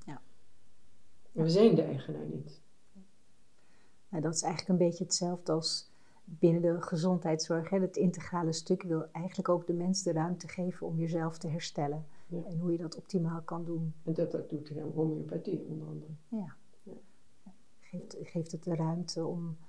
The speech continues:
Speaker 1: dat de, het lichaam zelf de balans weer kan terugvinden.
Speaker 2: Ja, maar, maar ook,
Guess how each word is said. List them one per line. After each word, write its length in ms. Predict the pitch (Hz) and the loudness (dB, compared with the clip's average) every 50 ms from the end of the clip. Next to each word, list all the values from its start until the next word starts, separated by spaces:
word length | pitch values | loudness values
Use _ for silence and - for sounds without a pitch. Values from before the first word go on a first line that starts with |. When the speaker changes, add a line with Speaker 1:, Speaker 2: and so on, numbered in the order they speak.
| - - - - - - - - - - | -16 -16 -16 -16 -16 -16 -16 -16 -16 -10
Speaker 1:
dat 120 | - 156 - - 180 190 196 165 139 | -8 -8 -8 -8 -10 -6 -4 -2 4
de, 80 | 185 | 4
het 220 | 180 151 165 165 165 | 4 4 4 -2 4
lichaam 440 | 175 180 180 - - 175 160 165 165 | 6 6 6 6 6 4 4 4 4
zelf 320 | - - 165 165 175 165 | 2 2 2 2 0 0
de 80 | - 170 | 0 2
balans 420 | 160 180 170 160 160 165 160 - | 4 6 6 6 4 2 0 0
weer 120 | - 165 160 | 0 0 0
kan 260 | 165 170 165 165 160 | 0 -2 -2 -2 -2
terugvinden. 720 | - - 180 180 - - - - 151 151 147 143 143 156 - - - - - - - - | -2 0 0 0 -2 0 2 4 4 4 4 0 -2 -6 -8 -10 -16 -18 -18 -18 -6 0
Speaker 2:
Ja, 200 | 277 262 180 180 | 2 2 2 4
maar, 360 | 185 214 220 220 226 233 233 | 4 4 4 4 4 2 4
maar 300 | 214 226 208 202 208 - | 4 4 4 2 2 2
ook, 300 | 277 277 - - - | 2 2 2 0 -6